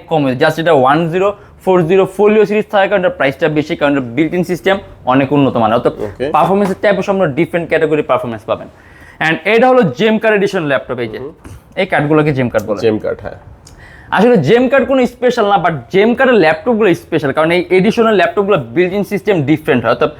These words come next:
Speaker 1: পারফরম্যান্সের ট্যাব সম্পূর্ণ ডিফারেন্ট ক্যাটাগরি পারফরম্যান্স পাবেন। এটা হলো এইচপি এর বুক ওয়ান জিরো ফোর জিরো এক্স থ্রি সিক্স জিরো জি সেভেন
Speaker 2: হুম হুম।
Speaker 1: জিম কার এডিশন ল্যাপটপ। সম্পূর্ণ টাচ স্ক্রিন ডিসপ্লে, তিনশো ষাট ডিগ্রি ভাঁজ করা যায়। এটা হলো Core i seven, Core i seven এর টেন জেনারেশন,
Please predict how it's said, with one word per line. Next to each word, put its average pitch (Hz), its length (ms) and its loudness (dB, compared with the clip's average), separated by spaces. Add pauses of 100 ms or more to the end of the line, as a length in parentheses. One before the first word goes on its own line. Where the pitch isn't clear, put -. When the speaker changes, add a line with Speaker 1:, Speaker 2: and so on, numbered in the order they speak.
(380)
Speaker 1:
পারফরম্যান্সের 196 540 0
ট্যাব 180 220 2
সম্পূর্ণ 175 240 0 (100)
ডিফারেন্ট 165 380 -2
ক্যাটাগরি 151 340 -2 (120)
পারফরম্যান্স 143 380 0
পাবেন। 151 160 -2
এটা 143 80 -6
হলো 156 160 -4
এইচপি 175 260 -2
এর 185 100 2
বুক 175 160 0
ওয়ান 151 140 2 (100)
জিরো 185 220 2
ফোর 180 120 0 (120)
জিরো 180 140 0 (160)
এক্স 180 180 -2
থ্রি 190 120 -2 (100)
সিক্স 175 180 -2
জিরো 170 120 4 (120)
জি 165 80 2 (180)
সেভেন 139 340 0
Speaker 2:
হুম 117 160 -12
হুম। 139 100 -10 (100)
Speaker 1:
জিম 156 200 2
কার 143 140 2
এডিশন 123 280 -4
ল্যাপটপ। 107 280 -4 (480)
সম্পূর্ণ 190 360 2
টাচ 170 160 0 (120)
স্ক্রিন 208 260 -2
ডিসপ্লে, 202 300 0
তিনশো 165 220 -4
ষাট 165 180 0
ডিগ্রি 160 240 -2
ভাঁজ 139 140 0 (100)
করা 185 220 4
যায়। 180 100 4
এটা 156 100 0
হলো 170 160 0
Core 180 220 2
i - 20 0 (140)
seven, 139 260 0 (380)
Core 196 240 2
i - 20 2 (120)
seven 190 280 0
এর 180 140 -6
টেন 185 160 2 (100)
জেনারেশন, 202 420 0